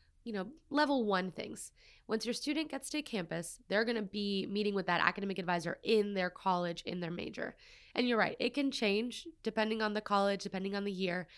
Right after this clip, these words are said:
But for most students, if they're staying in that major, they're gonna stay with the same group of advisors.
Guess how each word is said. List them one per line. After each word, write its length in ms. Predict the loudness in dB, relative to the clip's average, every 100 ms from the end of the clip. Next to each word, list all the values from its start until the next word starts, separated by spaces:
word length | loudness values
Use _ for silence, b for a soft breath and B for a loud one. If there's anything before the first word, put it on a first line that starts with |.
| B B B _
But 140 | 0
for 100 | 4
most 400 | 4 4 2 -2
students, 720 | -4 0 2 2 0 -6 -14 -20 _
if 120 | -6
they're 160 | -2 -2
staying 400 | 0 4 4 4
in 80 | 2
that 200 | 0 2
major, 480 | 0 0 2 0 -2 B
they're 200 | -8 -6
gonna 160 | -6 -6
stay 300 | 0 0 0
with 80 |
the 80 | -4
same 300 | -2 0 0
group 240 | 0 2 2
of 120 | 2
advisors. 840 | -2 -2 0 0 -2 -8 -12 -14